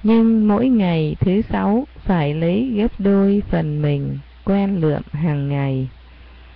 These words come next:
Môi-se nói cùng Aaron rằng, "Hãy ra lệnh cho toàn thể cộng đoàn con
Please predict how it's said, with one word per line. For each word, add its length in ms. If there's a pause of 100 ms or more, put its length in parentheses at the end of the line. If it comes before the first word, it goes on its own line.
(380)
Môi-se 480
nói 440
cùng 340
Aaron 640
rằng, 460 (580)
"Hãy 320
ra 200
lệnh 280 (220)
cho 160
toàn 400
thể 500
cộng 300
đoàn 420
con 260